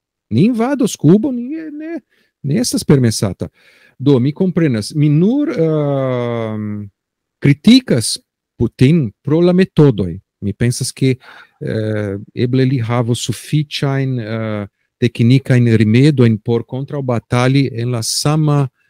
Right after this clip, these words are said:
en la sama sistemo, en la sama monero, sen la neceso fizike invadi. Sed eble ne, ĉar ni scias, ke Rusio ne disponas de tiom da mono kiel Usono.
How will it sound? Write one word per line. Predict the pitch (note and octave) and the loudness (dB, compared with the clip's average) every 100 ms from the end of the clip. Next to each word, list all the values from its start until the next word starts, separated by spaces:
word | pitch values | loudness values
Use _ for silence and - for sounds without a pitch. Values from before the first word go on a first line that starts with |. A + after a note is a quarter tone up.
| _ - | _ -6
en | A2+ | -4
la | A2+ | -4
sama | - D#3 C#3 | -2 -2 -2
sistemo, | - B2+ - B2 | -4 -4 -2 -2
en | A2 | -2
la | G#2 | -4
sama | - C3 C3+ | -4 0 2
monero, | B2+ A#2+ A2+ G#2 F2 - _ _ _ | 2 2 2 0 -2 -8 _ _ _
sen | - A#2 A#2+ | -6 -2 0
la | A#2 | 0
neceso | A2+ G#2+ - A#2+ - - A#2+ - _ _ _ | -2 -6 -2 -2 -2 -2 -2 -2 _ _ _
fizike | - B2 A2 G2 D3+ D3+ - G#2+ - | -10 -4 -2 2 0 0 0 -2 0
invadi. | A2 G2 G#2+ F#2 E2+ E2+ _ _ _ _ - | -4 -2 -4 -6 -8 -12 _ _ _ _ -12
Sed | - D#3+ F#3 - _ _ - | -2 2 2 -2 _ _ 2
eble | C#3+ D3 C#3 | 4 6 6
ne, | C#3 F3 A#2+ - _ _ _ _ _ | 6 6 4 -2 _ _ _ _ _
ĉar | - A2+ A2+ A#2 | -8 -6 -6 -6
ni | B2 | -8
scias, | - - - E3 E3+ - | -8 -14 -8 -6 -6 -8
ke | D3 C3 A#2+ A2+ G#2+ G2+ F#2+ - _ _ _ - B2 | -6 -4 -6 -6 -8 -10 -12 -16 _ _ _ -16 -8
Rusio | A#2 A2 - D#3 E3+ | -8 -8 -8 -6 -4
ne | C#3 | -4
disponas | A#2 - - B2+ B2 G#2 | -6 -10 -8 -6 -6 -6
de | A2+ A2 | -8 -10
tiom | - C3+ C3 | -6 -6 -4
da | A2 | -2
mono | A2+ D3 E3 A2 F#2 - | 4 6 6 4 0 0
kiel | A2 G#2 | 2 2
Usono. | G2 - G#2 F2+ E2+ E2+ | 0 -4 -2 -2 -4 -8